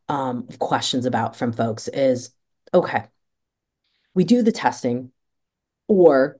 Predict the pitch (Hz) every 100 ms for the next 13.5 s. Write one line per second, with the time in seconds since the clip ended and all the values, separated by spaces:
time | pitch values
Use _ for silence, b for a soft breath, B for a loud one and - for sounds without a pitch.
0 | - 151 147 135 131 131 123 120 113 -
1 | - - 139 - - 135 151 127 - 139
2 | 127 120 113 123 117 110 - - 127 135
3 | 135 - 139 127 - 135 123 120 117 113
4 | 147 127 113 135 123 117 113 117 117 -
5 | 123 117 113 B B B - 156 160 135
6 | 117 123 110 b b - 135 151 135 127
7 | 123 127 - 151 131 135 135 127 123 120
8 | 117 - 104 - 147 135 - - 135 123
9 | - 120 120 117 131 131 113 - B B
10 | - 170 196 226 254 170 147 151 185 202
11 | 208 175 135 123 - 127 127 156 151 151
12 | 143 160 147 139 - 151 151 147 147 135
13 | - 135 123 117 -